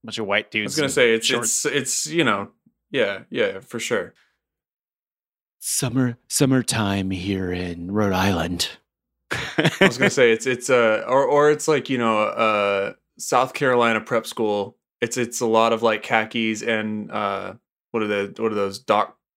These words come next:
Speaker 2: Doc
Speaker 1: Doc
Speaker 2: shoes?
Speaker 1: Martens.
Speaker 2: Those, like, boat shoes? No, no, no, no, no, no, the boat shoes, like,
Speaker 1: Oh,
Speaker 2: the topsiders
Speaker 1: oh, yeah.
Speaker 2: or whatever those are called. Yeah, and, like, a lot of pastel polo shirts.
Speaker 1: Let's see, how many, uh, how many other, uh, states can we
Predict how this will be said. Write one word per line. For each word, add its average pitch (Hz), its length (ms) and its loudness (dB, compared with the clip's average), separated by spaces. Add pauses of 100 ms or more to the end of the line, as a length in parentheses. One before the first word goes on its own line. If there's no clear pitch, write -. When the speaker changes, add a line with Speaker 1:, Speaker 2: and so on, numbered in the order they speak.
(240)
Speaker 2:
Doc 110 180 2
Speaker 1:
Doc 117 120 6
Speaker 2:
shoes? 127 80 0
Speaker 1:
Martens. 117 340 4
Speaker 2:
Those, 113 200 2
like, 107 220 -2
boat 113 220 2
shoes? 123 560 -2
No, 143 280 4
no, 147 140 2
no, 170 120 4
no, 165 120 2
no, 139 220 2
no, 110 80 2
the 110 100 2
boat 127 300 2
shoes, 104 340 -2
like, 143 100 6
Speaker 1:
Oh, 139 260 6
Speaker 2:
the 117 100 4
topsiders 139 480 2
Speaker 1:
oh, 139 40 0
yeah. 143 120 4
Speaker 2:
or 143 80 0
whatever 143 280 2
those 151 220 4
are 156 80 0
called. 165 420 0
Yeah, 147 220 2
and, 127 220 2
like, 127 100 0
a 131 60 4
lot 135 180 6
of 127 100 -2
pastel 120 560 0
polo 107 380 -2
shirts. - 400 -10 (1200)
Speaker 1:
Let's 139 100 0
see, 120 180 4
how 127 120 6
many, 143 240 2
uh, 127 220 2
how 151 160 -2
many 143 240 0
other, 113 580 -2
uh, 101 380 -4 (240)
states - 560 0
can 107 260 -4
we 104 340 -6